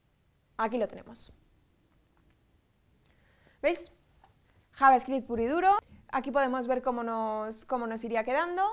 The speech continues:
Podemos compilarlo, podemos, eh, exportarlo a un P B I Z, que es lo que directamente nosotros importamos, etcétera.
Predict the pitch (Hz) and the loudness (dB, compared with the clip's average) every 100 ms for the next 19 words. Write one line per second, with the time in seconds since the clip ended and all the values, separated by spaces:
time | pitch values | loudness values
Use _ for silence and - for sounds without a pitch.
0 | 539 - 226 214 214 208 208 247 311 330 | -4 -10 -6 -6 -6 -8 -2 4 4 4
1 | 330 330 320 214 214 214 202 202 226 - | 2 0 0 -4 -4 -6 -6 -8 -10 -10
2 | 233 226 254 254 - 226 247 269 285 254 | -6 -4 -4 -4 -2 2 6 6 6 2
3 | 247 233 226 302 330 285 233 233 226 220 | 2 2 4 4 2 -2 -4 -4 -2 -2
4 | 233 220 226 220 226 214 226 220 233 277 | -4 -4 -4 -6 -6 -8 -8 -6 -4 -2
5 | 320 339 214 185 - | -4 -6 -10 -14 -18